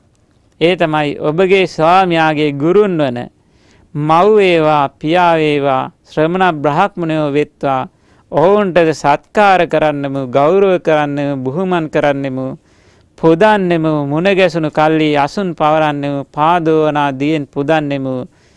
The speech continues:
මෙසේ කුමාරිකාවනි ඔබ හික්මිය යුතුයි කියනවා. අන්න ඒක විශේෂ කාරණයක්. මොකක්ද ඒ කාරණේ? තමන්ගේ ස්වාමියාගේ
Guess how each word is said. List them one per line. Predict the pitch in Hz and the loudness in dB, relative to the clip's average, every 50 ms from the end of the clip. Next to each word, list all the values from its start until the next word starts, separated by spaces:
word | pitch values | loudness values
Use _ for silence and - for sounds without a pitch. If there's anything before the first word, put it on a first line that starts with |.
| _ _ _ _ | _ _ _ _
මෙසේ | - 147 151 151 156 170 175 - 220 214 214 208 196 | -8 -4 -2 0 0 0 0 2 4 4 4 2 0
කුමාරිකාවනි | - 170 160 160 156 156 160 156 147 - 151 143 143 143 147 143 143 | -2 -4 -2 -2 0 0 0 -2 -2 -2 0 0 0 0 -2 -2 -6
ඔබ | 143 131 139 | -6 -8 -8
හික්මිය | 131 131 139 135 135 - 139 131 147 180 | -8 -6 -8 -8 -8 -10 -10 -10 -8 -8
යුතුයි | 185 165 - 135 127 120 | -8 -8 -10 -10 -12 -12
කියනවා. | - - 92 - - - 185 196 _ _ _ _ _ _ - | -14 -16 -20 -20 -20 -20 -20 -20 _ _ _ _ _ _ -16
අන්න | 139 131 127 127 | -14 -12 -10 -8
ඒක | 135 139 151 170 180 | -4 -4 -4 -2 -2
විශේෂ | 214 185 151 - 170 170 185 208 208 240 | -2 -2 -2 -2 -2 0 0 0 0 0
කාරණයක්. | 226 196 170 160 147 135 - - - - - _ _ _ _ _ _ _ _ _ _ _ _ _ _ _ _ - | 0 0 0 0 0 -2 -4 -8 -16 -20 -20 _ _ _ _ _ _ _ _ _ _ _ _ _ _ _ _ -16
මොකක්ද | 151 - 175 170 151 156 | -6 -4 -2 -2 0 -2
ඒ | 165 160 | -2 -2
කාරණේ? | 147 160 151 151 151 151 151 151 196 247 285 294 _ _ _ _ _ _ _ _ _ _ _ _ _ _ - | -2 -2 -2 -2 -2 -4 -6 -6 -6 -6 -8 -10 _ _ _ _ _ _ _ _ _ _ _ _ _ _ -2
තමන්ගේ | 156 156 151 165 180 185 208 226 247 | 0 0 2 2 0 0 2 0 0
ස්වාමියාගේ | 220 - 180 170 180 190 196 190 175 160 151 139 135 127 117 - - - - | 0 0 2 2 4 4 4 2 2 0 0 -2 -2 -4 -8 -10 -14 -16 -18